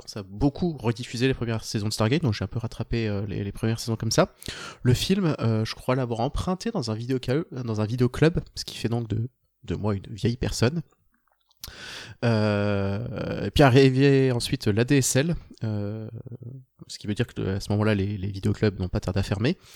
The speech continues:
Mais avec, euh, <laughs> l'A D S L, du coup, ouais, arrivait la possibilité de télécharger facilement n'importe quelle série ou n'importe quel film, et, euh, je,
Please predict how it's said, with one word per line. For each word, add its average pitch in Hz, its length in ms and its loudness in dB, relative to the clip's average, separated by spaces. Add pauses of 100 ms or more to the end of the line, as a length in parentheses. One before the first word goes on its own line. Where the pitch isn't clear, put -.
(400)
Mais 131 80 4
avec, 120 160 6
euh, 113 400 4
<laughs> - 0 -
l'A 113 120 4
D 117 80 4
S 117 100 4
L, 175 80 6
du 135 80 -2
coup, 160 140 4
ouais, 147 120 6
arrivait 117 280 4
la 123 80 4
possibilité 127 340 0
de - 60 -14
télécharger 127 360 4
facilement 147 460 2
n'importe - 340 -2
quelle 160 160 -4
série 131 540 -4
ou 101 120 -6
n'importe 104 300 -6
quel 117 140 -6
film, 160 340 -2
et, 117 260 0
euh, 107 380 0
je, - 80 -14